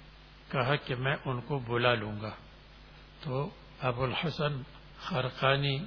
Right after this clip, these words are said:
کے پاس کسی کو بھیجا کہ محمود غزنوی آپ کو یاد کر رہے ہیں، آپ ان کے پاس چلے جائیں۔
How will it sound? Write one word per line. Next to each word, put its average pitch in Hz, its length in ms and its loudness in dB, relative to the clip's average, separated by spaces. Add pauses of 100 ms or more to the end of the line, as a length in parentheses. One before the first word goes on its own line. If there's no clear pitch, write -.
(540)
کے 135 80 -2
پاس 127 380 2
کسی - 260 -4
کو 127 180 -6
بھیجا 120 420 0 (640)
کہ 151 80 -4
محمود 131 480 0
غزنوی 135 600 -2 (420)
آپ 131 260 2
کو 123 160 0
یاد 127 400 4
کر 123 200 -2
رہے 123 220 -2
ہیں، 135 220 -2 (1080)
آپ 135 260 4 (120)
ان 139 140 -2
کے 143 140 -2
پاس 139 240 4 (160)
چلے 123 240 -2
جائیں۔ 117 280 -6